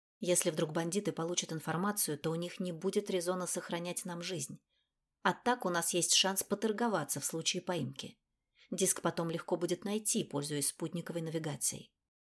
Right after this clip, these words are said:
В бардачке был ещё один диск с фотографиями тётиной поездки в Индию.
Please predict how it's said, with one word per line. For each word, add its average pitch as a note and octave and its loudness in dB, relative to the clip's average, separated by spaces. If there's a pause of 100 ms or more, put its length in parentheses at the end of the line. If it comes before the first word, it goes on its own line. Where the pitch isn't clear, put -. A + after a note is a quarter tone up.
(260)
В E3+ -8
бардачке F#3 4
был G3+ 0
ещё G3 2
один D3+ 0
диск C#3+ -4 (180)
с - -4
фотографиями G3+ 2
тётиной F#3 -2
поездки D#3+ -4
в D#3+ -4
Индию. C3 -2